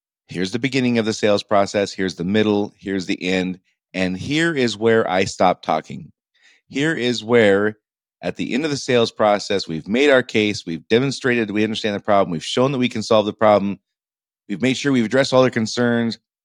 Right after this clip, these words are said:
we've hopefully shown appropriate enough value for our offer, and we've presented our offer and our price. At that point, we must fight our own nature and shut up." Silence is not a crime. Silence is golden.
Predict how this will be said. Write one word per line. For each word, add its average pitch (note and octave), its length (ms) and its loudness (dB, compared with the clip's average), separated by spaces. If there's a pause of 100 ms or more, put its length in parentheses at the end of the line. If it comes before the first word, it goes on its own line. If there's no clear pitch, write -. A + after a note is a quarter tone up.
we've - 100 -16
hopefully D3 360 2
shown C#3 220 2
appropriate B2 440 0
enough G#2+ 200 -4
value A2 340 2
for F#2 260 0
our F#2 180 0
offer, A2+ 480 2 (460)
and E2+ 80 -16
we've - 140 -16
presented C3 420 -4
our B2+ 120 4
offer A#2 280 2
and A#2 80 2
our A2+ 60 -2
price. G2+ 420 0 (300)
At E2+ 160 -14
that B2+ 260 0
point, A#2+ 380 0 (360)
we F2 120 -10
must F#2+ 320 -4
fight C3 180 4
our C3+ 140 2
own C3 160 4
nature G#2 520 0 (320)
and E2 180 -12
shut A2 380 0
up." F#2+ 320 0 (1600)
Silence B2+ 540 0
is A2+ 160 -4
not A#2 220 2
a G#2+ 60 -2
crime. G#2+ 440 0
Silence C3+ 460 0
is G2 100 -4
golden. G#2+ 460 2